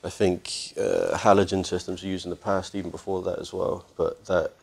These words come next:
damaged the ozone layer, so those were stopped. Okay, so I mentioned fire protection vesda, which is a very early smoke detection apparatus. So it sucks in air at the top using, like, vacuum pumps,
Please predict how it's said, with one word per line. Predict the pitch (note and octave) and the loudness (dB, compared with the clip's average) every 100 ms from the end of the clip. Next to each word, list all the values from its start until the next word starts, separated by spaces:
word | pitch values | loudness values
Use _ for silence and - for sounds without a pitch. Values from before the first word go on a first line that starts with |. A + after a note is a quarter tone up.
| - | -4
damaged | F#2 E2+ | -2 -2
the | E2+ | 2
ozone | F2 E2+ E2 | 2 2 0
layer, | D#2+ E2 E2+ | 0 0 -2
so | - | -8
those | - E2 - | -8 -8 -8
were | E2 | -10
stopped. | - F2 - - - _ _ _ _ _ _ _ _ _ _ - _ _ _ _ _ _ _ | -4 -4 -4 -12 -20 _ _ _ _ _ _ _ _ _ _ -20 _ _ _ _ _ _ _
Okay, | - - - - | -16 -12 -8 -4
so | G2 | 4
I | |
mentioned | G#2 G2 - G2 F#2 E2 - - _ | 4 4 2 2 2 -2 -8 -20 _
fire | - F#2+ | 0 2
protection | F2+ - F2 F#2 | 2 0 -2 -2
vesda, | E2 G2 F2+ E2 D#2 E2 - | 4 4 4 2 0 -2 -8
which | F#2 F#2 | -10 -6
is | G2+ F2 D#2+ - | -6 -6 -6 -10
a | - | -4
very | F#2 G2+ F#2+ | 2 4 6
early | G2+ F#2+ | 4 2
smoke | F#2 G#2 F2 | 2 0 -2
detection | G2 - - F2 | -2 -2 0 0
apparatus. | F2+ F#2 G2 - - - - _ - - - | 0 0 0 0 -4 -12 -18 _ -20 -20 -18
So | - - | -8 -4
it | |
sucks | - A#2 - | 4 4 4
in | - | 2
air | G2 | 4
at | D#2+ | 4
the | |
top | F2 - G2 - - - - _ _ | 2 4 4 4 -4 -20 -20 _ _
using, | F2+ F2+ | -10 -6
like, | E2 D2+ | -4 -2
vacuum | - F2 - E2+ | 2 0 0 -6
pumps, | - E2 D#2 - - | -2 -2 -2 -8 -12